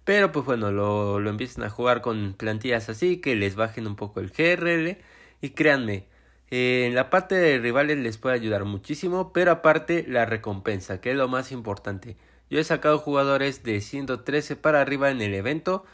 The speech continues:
y créanme, créanme que esto funciona. Ahora, háganse los combos, háganse estos combos de jugadores como lo son Enzo Fernández y Mpanzu. Ahí aseguran dos jugadores pioneros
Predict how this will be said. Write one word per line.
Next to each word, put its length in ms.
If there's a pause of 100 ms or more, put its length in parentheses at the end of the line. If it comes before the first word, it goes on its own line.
(320)
y 240
créanme, 680
créanme 420
que 80
esto 200
funciona. 480 (460)
Ahora, 480 (500)
háganse 600
los 320
combos, 480
háganse 360
estos 280
combos 480
de 560 (300)
jugadores 680
como 600
lo 180
son 340
Enzo 360
Fernández 540
y 40
Mpanzu. 540 (240)
Ahí 260
aseguran 600
dos 220
jugadores 640
pioneros 680